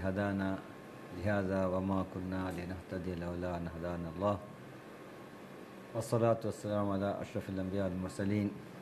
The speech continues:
نبينا محمد وعلى آله وأصحابه أجمعين. الحكمة program ga halwerin.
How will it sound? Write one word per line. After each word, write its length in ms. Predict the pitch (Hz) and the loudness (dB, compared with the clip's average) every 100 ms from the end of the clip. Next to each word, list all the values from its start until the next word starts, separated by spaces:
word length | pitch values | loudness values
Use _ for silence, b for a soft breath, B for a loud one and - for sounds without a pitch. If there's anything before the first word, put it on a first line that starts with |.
| - - | -10 -6
نبينا 400 | 98 98 98 92 90 | -2 2 2 2 0
محمد 360 | 87 98 98 90 95 - - - 95 | -2 0 2 0 -4 -12 -14 -8 0
وعلى 360 | 98 92 92 92 - 98 92 | 2 2 2 0 0 0 0
آله 140 | 90 95 | -2 -2
وأصحابه 600 | 90 87 - 90 90 85 92 90 | -2 -2 -4 -4 -2 -2 -2 -2
أجمعين. 480 | 92 90 95 98 101 - - - - - - - - - - - - - - - - - | -2 0 2 4 2 -2 -10 -14 -14 -14 -14 -14 -12 -12 -12 -12 -12 -12 -12 -12 -6 0
الحكمة 640 | 117 92 101 101 104 - | 2 2 -2 0 -2 -2
program 400 | 104 98 101 101 | -2 2 4 4
ga 160 | 92 92 | 2 2
halwerin. 320 | 104 110 113 | 4 4 2